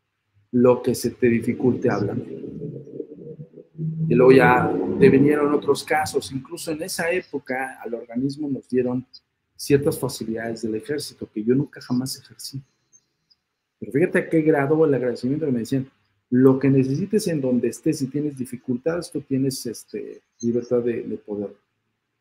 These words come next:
tener apoyo". Jamás lo ejercí porque dices, "Pues,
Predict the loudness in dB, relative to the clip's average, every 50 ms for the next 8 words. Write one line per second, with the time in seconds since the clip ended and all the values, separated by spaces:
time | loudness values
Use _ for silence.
0 | -20 _ _ _ -18 -16 -4 0 2 2 2 2 -2 -4 -6 -6 -8 -8 -10 _
1 | _ _ _ _ _ _ _ _ _ _ _ _ _ _ _ _ _ _ _ _
2 | _ _ _ _ _ _ -12 -4 -2 0 2 4 4 4 4 4 4 2 2 2
3 | 0 -2 -4 -4 -4 -2 -2 -2 0 0 -2 -2 0 -2 -2 -2 -2 -2 -4 -6
4 | -6 -6 -10 -16 -20